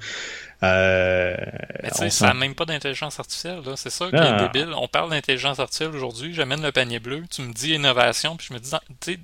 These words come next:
Speaker 2: dans mon fort intérieur, c'est pourquoi qu'on n'a pas été jusque-là. S'éduquer sur, tu sais, il y a l'alg-, l'algorithme de Google qui fait du ménage, mais pourquoi pas en avoir un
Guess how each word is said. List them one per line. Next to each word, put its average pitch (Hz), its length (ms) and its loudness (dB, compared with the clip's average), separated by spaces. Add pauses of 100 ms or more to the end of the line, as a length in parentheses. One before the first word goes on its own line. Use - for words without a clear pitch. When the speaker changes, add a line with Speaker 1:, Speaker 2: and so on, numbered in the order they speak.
(300)
Speaker 2:
dans 135 180 2
mon 131 140 0
fort 170 180 2
intérieur, 143 380 2
c'est - 140 -6
pourquoi 151 340 -8
qu'on 123 220 -8
n'a 117 100 -8
pas 135 180 -4
été 139 220 -4
jusque-là. 123 480 -8 (560)
S'éduquer - 420 0
sur, 151 520 -2 (560)
tu 147 100 0
sais, - 180 -4 (260)
il 147 100 0
y 127 40 6
a 123 60 6
l'alg-, 131 340 2
l'algorithme 139 400 2
de 151 40 0
Google 131 340 -2
qui - 80 -12
fait 135 120 -6
du 120 100 -8
ménage, 120 400 0
mais 120 80 -12
pourquoi - 280 -10
pas 147 120 -2
en 139 100 -4
avoir 123 360 -2
un 143 180 -6